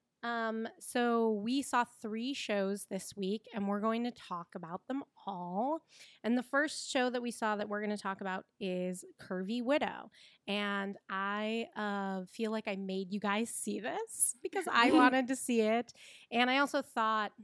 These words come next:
Speaker 1: it was a good show for me to sort of bring to the Maximo audience,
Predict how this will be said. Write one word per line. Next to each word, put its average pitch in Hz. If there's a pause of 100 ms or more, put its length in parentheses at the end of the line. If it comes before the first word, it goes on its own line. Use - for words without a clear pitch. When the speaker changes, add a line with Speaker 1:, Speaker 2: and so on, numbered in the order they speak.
(340)
Speaker 1:
it 220
was 226
a 226
good 226
show 214
for 220
me 208
to 202
sort 214
of 190
bring 208
to 233
the 202
Maximo 202
audience, 185